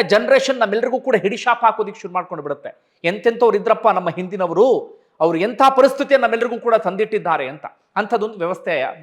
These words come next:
ಪರಿಸ್ಥಿತಿಗೆ ನಾವೆಲ್ಲರೂ ಕೂಡ ಬಂದಿದ್ದೇವೆ ಬಿಡಿ. ಓಕೆ, ಅದೇ ಅಕ್ರಮ ಮರಳು ದಂಧೆಗೆ ಸಂಬಂಧಪಟ್ಟ ಹಾಗೆ ಗಣಿ ಮತ್ತು ಭೂ ವಿಜ್ಞಾನ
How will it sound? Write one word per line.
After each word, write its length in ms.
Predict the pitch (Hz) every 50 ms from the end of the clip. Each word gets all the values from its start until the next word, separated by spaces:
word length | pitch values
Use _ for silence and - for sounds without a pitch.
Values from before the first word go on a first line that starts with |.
| 156 - - - -
ಪರಿಸ್ಥಿತಿಗೆ 760 | 220 226 226 - 185 170 254 220 208 170 - - - _ -
ನಾವೆಲ್ಲರೂ 280 | 170 156 202 226 220
ಕೂಡ 140 | - 202 202
ಬಂದಿದ್ದೇವೆ 460 | 165 143 151 170 170 143 160 135 156
ಬಿಡಿ. 200 | 170 - - - _ _ _ _ _ _ _ _ _ -
ಓಕೆ, 160 | 330 330 320
ಅದೇ 140 | 269 262 294
ಅಕ್ರಮ 440 | 285 277 247 240 240 - 285 277 285
ಮರಳು 300 | 226 226 262 285 285 220
ದಂಧೆಗೆ 340 | 247 240 240 240 226 226 214
ಸಂಬಂಧಪಟ್ಟ 540 | 220 214 196 214 208 202 202 190 170 - -
ಹಾಗೆ 580 | 165 208 240 262 196 170 190 - - - _ _ _ _ _ _ _ _ _ 156
ಗಣಿ 260 | 147 185 262 302 381
ಮತ್ತು 260 | 359 339 233 - 202
ಭೂ 200 | 202 185 247 302
ವಿಜ್ಞಾನ 360 | 269 277 208 214 269 254 254